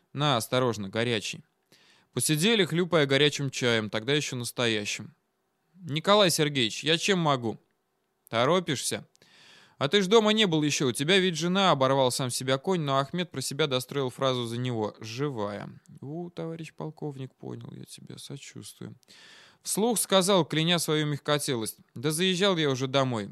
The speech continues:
Я это не к тому, что давай быстрее, чё надо, и отъебись. На полном серьёзе. Могу чем-то помочь?» «Можешь».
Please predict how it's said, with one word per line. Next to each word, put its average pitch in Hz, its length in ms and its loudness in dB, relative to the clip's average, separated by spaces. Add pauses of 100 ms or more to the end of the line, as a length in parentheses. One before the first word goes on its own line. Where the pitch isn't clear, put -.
Я 147 200 -2
это 165 160 -4
не 170 120 -2
к - 40 -12
тому, 190 240 2
что 160 140 -6
давай 156 260 2
быстрее, 143 360 -2
чё 151 160 -4
надо, 156 240 -2
и 127 60 2
отъебись. 131 600 -4
На 127 100 -4
полном 156 320 -2
серьёзе. 139 640 -4
Могу 143 320 -2
чем-то 135 320 -4
помочь?» 110 500 -6 (640)
«Можешь». 120 560 -2